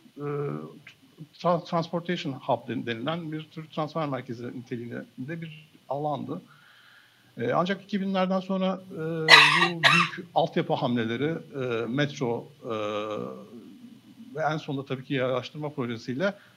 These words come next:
e, bu hareketlilik yer altına çekildi. E, dolayısıyla artık bir, e,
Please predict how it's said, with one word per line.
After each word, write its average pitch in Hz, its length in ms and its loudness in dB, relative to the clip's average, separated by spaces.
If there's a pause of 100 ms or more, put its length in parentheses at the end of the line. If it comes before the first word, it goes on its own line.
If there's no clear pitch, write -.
(400)
e, 131 260 0
bu 175 80 6
hareketlilik 190 540 6
yer 180 160 12
altına 135 320 10
çekildi. - 440 -8 (640)
E, 123 40 -6
dolayısıyla 165 840 4
artık 151 360 4
bir, 165 220 2
e, 147 220 -2